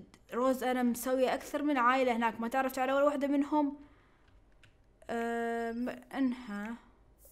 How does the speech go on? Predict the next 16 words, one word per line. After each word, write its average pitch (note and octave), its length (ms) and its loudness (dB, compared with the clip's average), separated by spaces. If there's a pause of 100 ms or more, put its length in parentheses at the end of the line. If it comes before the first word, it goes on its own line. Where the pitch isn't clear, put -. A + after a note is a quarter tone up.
(3000)
م-، A3 100 -4 (580)
أوكي. F#3+ 340 -8 (800)
أه، G#3+ 640 -2
شو G#3 140 -8
اسمك، F#3 200 -10
شو G#3 160 -14
اسمك، A#3 280 -14
شو - 220 -14
اسمك؟ - 480 -18 (840)
أه، G3 1120 -6 (360)
نسيت - 160 -14
اسمها. G3 400 -6 (760)
ما A#3+ 160 2
أقدر B3+ 320 4
أروح A#3+ 160 0
معاك، A#3 280 2